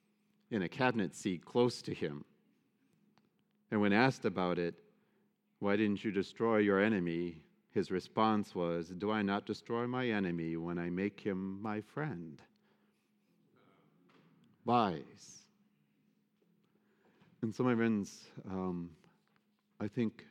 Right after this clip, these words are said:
for me, another example of this, if you'll allow me, on October second of two thousand six, our nation witnessed what now would become almost too commonplace, but a great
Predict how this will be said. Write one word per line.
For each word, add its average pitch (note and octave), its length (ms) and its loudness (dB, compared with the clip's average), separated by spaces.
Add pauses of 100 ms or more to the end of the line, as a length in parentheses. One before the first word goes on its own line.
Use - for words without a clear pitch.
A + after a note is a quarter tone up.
(200)
for G#2+ 180 -2
me, G2 480 0 (1120)
another G2+ 360 4
example G2 500 2
of E2 120 0
this, F#2 300 -2
if E2+ 120 -10
you'll E2+ 160 -4
allow E2 200 -4
me, E2 300 -8 (920)
on G2+ 140 0
October G#2 400 0
second G#2 500 -2
of E2 120 -8
two G#2+ 160 -2
thousand G2+ 480 -2
six, - 640 -6
our F#2+ 160 -6
nation F2+ 800 -4
witnessed F2+ 800 -6 (640)
what A2+ 180 -2
now A2 280 2
would G#2+ 160 2
become G#2 540 -2 (680)
almost G2+ 520 -4
too A2+ 120 -2
commonplace, A2 1120 -4 (440)
but G2 120 -4
a F#2+ 60 -4
great G#2+ 360 2